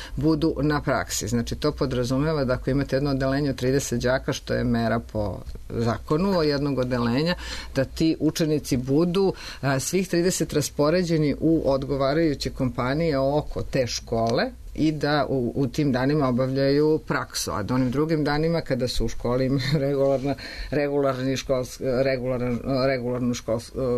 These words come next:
regularnu nastavu iz ovih ostalih predmeta. S druge strane, u prvoj godini učenja škole, e, najčešće učenici su, s obzirom da su mlađi od šesnaest godina, još uvek vezani za učenje u samim školama i u školskim uslovima, u školskim radionicama.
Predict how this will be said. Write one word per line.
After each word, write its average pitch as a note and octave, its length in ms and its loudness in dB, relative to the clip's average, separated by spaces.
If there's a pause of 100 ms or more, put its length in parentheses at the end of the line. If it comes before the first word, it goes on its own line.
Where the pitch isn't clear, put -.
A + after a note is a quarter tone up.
(200)
regularnu A2+ 460 -2
nastavu A#2 560 -4
iz C3 220 -2
ovih B2+ 240 -4
ostalih A#2+ 420 0
predmeta. A#2 400 -2
S B2+ 40 -8
druge D#3 220 0
strane, E3 300 -2
u E3 40 2
prvoj F3 360 2
godini C#3 460 0
učenja E3 480 0 (440)
škole, D3 580 2 (300)
e, C3+ 260 2
najčešće C#3+ 480 -2
učenici C#3+ 460 0
su, - 160 -8
s - 80 -6
obzirom B2+ 420 0
da B2 120 0
su A#2 200 -4
mlađi A#2+ 420 0
od D#3+ 100 0
šesnaest D#3+ 460 -4
godina, D#3 320 2
još C#3 180 -2
uvek D3+ 220 0
vezani A#2+ 540 0
za A#2 400 0
učenje A#2 600 -2
u B2+ 140 -2
samim D#3+ 460 -2
školama E3+ 600 0
i D#3 100 2
u D3 60 2
školskim C3 600 0
uslovima, C3+ 380 0
u C3 40 -2
školskim B2+ 500 -2
radionicama. G2+ 800 -2